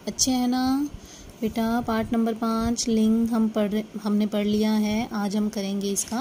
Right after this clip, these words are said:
अभ्यास कार्य, ठीक है? Let's start।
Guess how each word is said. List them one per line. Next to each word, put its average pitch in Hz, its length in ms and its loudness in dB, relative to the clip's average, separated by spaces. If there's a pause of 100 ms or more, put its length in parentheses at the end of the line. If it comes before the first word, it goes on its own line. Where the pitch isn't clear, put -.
(100)
अभ्यास 190 420 -2
कार्य, 170 460 -8
ठीक 220 200 -4
है? 240 320 -2 (260)
Let's 208 200 -2
start। 202 460 -2